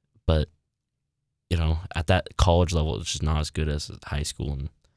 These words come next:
really what they're doing is they're kinda restricting their players,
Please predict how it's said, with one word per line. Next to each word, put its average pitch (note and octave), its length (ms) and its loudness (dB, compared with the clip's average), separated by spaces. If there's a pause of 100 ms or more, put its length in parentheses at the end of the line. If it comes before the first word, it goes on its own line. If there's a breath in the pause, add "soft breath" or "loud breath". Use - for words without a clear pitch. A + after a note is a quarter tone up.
(440)
really E2 240 4
what D2+ 120 -4
they're D#2+ 100 -4
doing D2+ 280 -4
is D2+ 100 -6
they're D2+ 100 -4
kinda D2+ 480 -2
restricting D#2 540 0
their D#2 100 0
players, D2+ 640 -2